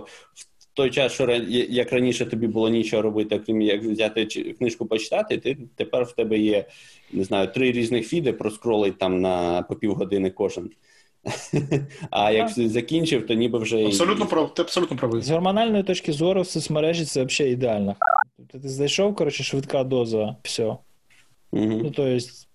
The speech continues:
Speaker 2: ти,
Speaker 3: Мгм.
Speaker 2: ти, ти, ти, ти як, понимаєш, це от, це от, да? Ось це. Це чорна діра, це очко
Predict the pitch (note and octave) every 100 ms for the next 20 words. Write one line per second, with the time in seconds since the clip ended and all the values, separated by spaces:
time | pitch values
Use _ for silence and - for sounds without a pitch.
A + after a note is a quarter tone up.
0 | - C#3 D3+ F3+ D#3+ C#3+ - - - -
1 | D#3+ C#3+ - C3 D#3 - _ _ _ _
2 | _ - _ _ _ _ _ _ _ _
3 | D3+ G3+ - - F#3 D#3+ - D#3+ D#3+ -
4 | _ - - _ _ - - E3+ - -
5 | - D3 C#3 G#2+ - - A#2+ F3 G#3 -
6 | - - - - - - - - - -
7 | C3 C3+ - B2+ G2 - _ _ - -
8 | F#3 F#3 E3+ D#3+ D#3 A#2+ - C#3+ - -
9 | C#3+ - - F3+ G3